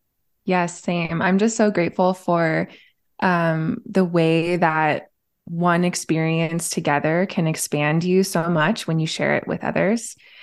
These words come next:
You know, like, getting to hear both of your two perspectives on, like, Shayna, what you were saying, like, the same trip, same experience, but different take, different perspective. Like,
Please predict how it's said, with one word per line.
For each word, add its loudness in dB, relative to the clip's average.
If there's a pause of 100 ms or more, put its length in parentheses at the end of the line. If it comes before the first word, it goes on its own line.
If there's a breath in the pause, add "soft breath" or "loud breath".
(140)
You 4
know, 4
like, 2
getting 0
to -4
hear 2
both 0
of -2
your 2
two -2
perspectives 0
on, 0
like, -2
Shayna, 0
what 2
you 2
were 2
saying, 0
like, -2
the 2
same 0
trip, 0
same 0
experience, -2
but -6
different -2
take, 0
different -4
perspective. -4
Like, 0